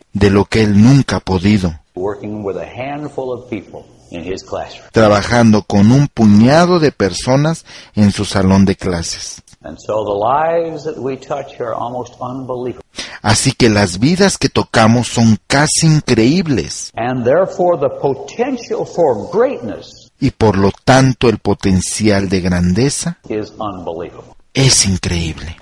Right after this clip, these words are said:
Speaker 2: Now, I put together a list of things that I think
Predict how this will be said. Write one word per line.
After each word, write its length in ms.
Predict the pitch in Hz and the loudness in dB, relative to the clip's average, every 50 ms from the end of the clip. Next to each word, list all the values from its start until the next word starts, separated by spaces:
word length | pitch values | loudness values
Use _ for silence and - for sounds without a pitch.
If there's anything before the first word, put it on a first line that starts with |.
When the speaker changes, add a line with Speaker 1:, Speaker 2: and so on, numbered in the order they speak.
| - - | -6 -2
Speaker 2:
Now, 140 | 160 160 156 233 | 0 0 2 2
I 60 | 285 - - | 0 0 0
put 160 | 226 202 - | -2 -2 -2
together 420 | - 143 120 147 156 139 127 123 - | -2 -4 0 0 0 0 0 0 -2
a 80 | 113 | -2
list 400 | 104 113 127 170 165 - - - | -2 0 0 -2 -2 -4 -8 -12
of 100 | 110 87 - - | -12 -12 -12 -10
things 480 | - 104 92 90 95 110 131 143 - - | -10 -10 -10 -10 -10 -10 -12 -10 -8 -8
that 120 | 120 117 - - - - - - - - - - - _ - | -8 -8 -8 -12 -20 -20 -20 -20 -20 -20 -20 -20 -20 _ -10
I 120 | 92 104 - | -10 -10 -8
think 200 | - 117 113 - | -8 -10 -10 -10